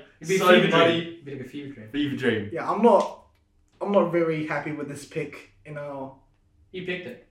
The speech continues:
Speaker 3: <laughs> I, o-, I, I offered it as a choice,
Speaker 2: Look.
Speaker 3: and no one said
Speaker 1: Yeah.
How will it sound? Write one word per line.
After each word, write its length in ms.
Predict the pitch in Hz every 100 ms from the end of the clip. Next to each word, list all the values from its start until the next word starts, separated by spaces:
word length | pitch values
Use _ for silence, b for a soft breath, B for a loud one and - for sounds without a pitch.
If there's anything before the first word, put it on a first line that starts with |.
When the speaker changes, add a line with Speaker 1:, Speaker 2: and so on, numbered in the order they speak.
| _
Speaker 3:
<laughs> 180 | - - 960 - - 494 622 - - - B B B B
I, 240 | 190 214 208
o-, 220 | 240 180
I, 280 | 202 202 202 - _
I 320 | 160 170 170 - 185
offered 320 | 196 208 185
it 220 | 175 170
as 160 | 170 160
a 460 | 156 151 135 135 -
choice, 520 | - 196 170 135 175 202
Speaker 2:
Look. 360 | 185 - -
Speaker 3:
and 80 | 165
no 120 | 170
one 100 | 175
said 180 | 190
Speaker 1:
Yeah. 60 | 214